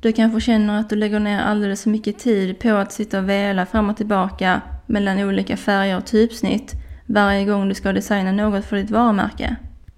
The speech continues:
Men vilken designer ska du välja då? Nu för tiden finns det ju verkligen hur många som helst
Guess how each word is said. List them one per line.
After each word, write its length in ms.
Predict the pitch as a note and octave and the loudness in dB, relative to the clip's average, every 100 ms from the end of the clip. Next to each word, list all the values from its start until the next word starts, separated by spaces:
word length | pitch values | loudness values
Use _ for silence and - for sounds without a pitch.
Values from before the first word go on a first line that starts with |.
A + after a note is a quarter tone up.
| - | -8
Men 220 | - A3+ A#3 | 4 8 8
vilken 280 | A3+ A#3 | 8 4
designer 440 | A3+ A#3+ A3+ G#3 G#3+ | 4 4 2 2 0
ska 180 | G#3+ G#3+ | 0 2
du 100 | G#3+ | 2
välja 300 | B3 A3+ - | 4 2 0
då? 200 | - A3+ - - _ _ _ - | -4 -8 -10 -20 _ _ _ 2
Nu 200 | A3+ A3 | 4 4
för 80 | G#3+ | 2
tiden 360 | A#3+ A3+ G#3 | 2 4 2
finns 300 | A3 G3+ G#3+ | 0 -2 -2
det 100 | G#3 | -2
ju 80 | G3 | 0
verkligen 400 | G3 G#3 G#3 G3 | 0 -2 -2 2
hur 180 | A3+ G3+ | 2 2
många 240 | G3 G3 | 2 0
som 140 | G#3+ A3 | 0 2
helst 640 | B3 - A3+ - - | 2 2 -2 -6 -14